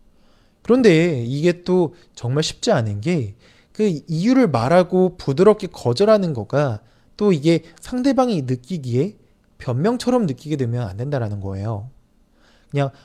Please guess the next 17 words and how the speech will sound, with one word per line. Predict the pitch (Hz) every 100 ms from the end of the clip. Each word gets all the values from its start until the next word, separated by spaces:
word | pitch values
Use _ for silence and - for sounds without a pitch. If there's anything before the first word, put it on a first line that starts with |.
| _
하기 | - 226 233
싫어서 | 214 240 240 214 104 107 _ _ _ _
억지로 | 123 120 - - 151 151 139
그냥 | 131 131
변명의 | - 123 156 185 185 131
이유를 | 107 110 113 131 120
갖다 | - - 147 139
대서 | 110 - 160 214 - _
말하는 | - 101 123 139
게 | 135
아니라 | 110 110 101 147 127 113 _ _ _ _
정말 | - 131 151 156 151 147 _ _
어떤 | 117 120 165 160 156 -
피치 | - - -
못할 | 214 160 117 107 101 - _ _
상황 | - 233 240
때문에, | - 123 98 101 98